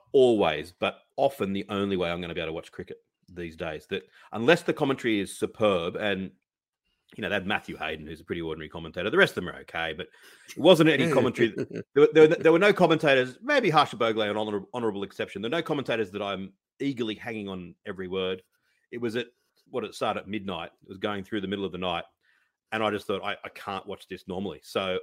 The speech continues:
Speaker 1: I would just watch TikTok for twenty minutes with the cricket on pause, go back, watch the cricket,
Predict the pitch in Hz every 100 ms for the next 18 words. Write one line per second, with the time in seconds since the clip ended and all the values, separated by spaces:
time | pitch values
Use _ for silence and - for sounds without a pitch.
0 | - 95 92 92 - 110 - - - 139
1 | - 107 - 113 107 165 - - - -
2 | _ 120 107 98 90 127 131 131 127 -
3 | _ _ _ 107 98 110 - - 131 127
4 | 107 110 110 104